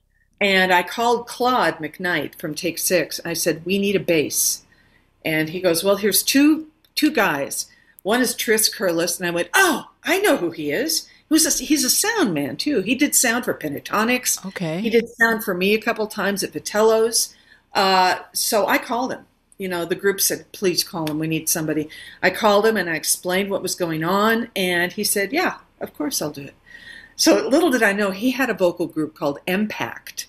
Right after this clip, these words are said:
Speaker 2: Okay.
Speaker 1: And Trist knew a lot of our music,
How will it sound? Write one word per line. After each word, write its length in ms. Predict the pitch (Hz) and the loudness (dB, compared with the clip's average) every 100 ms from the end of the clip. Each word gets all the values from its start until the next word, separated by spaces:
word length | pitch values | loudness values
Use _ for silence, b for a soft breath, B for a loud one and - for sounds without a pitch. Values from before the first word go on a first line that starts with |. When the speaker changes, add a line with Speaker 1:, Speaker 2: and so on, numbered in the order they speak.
| B B B | B B B
Speaker 2:
Okay. 240 | 151 156 170 | -10 -10 -2
Speaker 1:
And 640 | 190 190 185 185 185 190 - _ _ _ | 2 4 4 4 2 0 -8 _ _ _
Trist 680 | - 311 269 - - - - | 0 4 4 2 -2 -8 -4
knew 260 | 214 202 196 | 2 4 2
a 80 | 180 | 0
lot 540 | 165 180 156 - - _ | 2 2 2 -2 -12 _
of 100 | 160 | -6
our 140 | 165 160 | -4 -4
music, 560 | 156 147 - - - | -4 -6 -6 -10 -20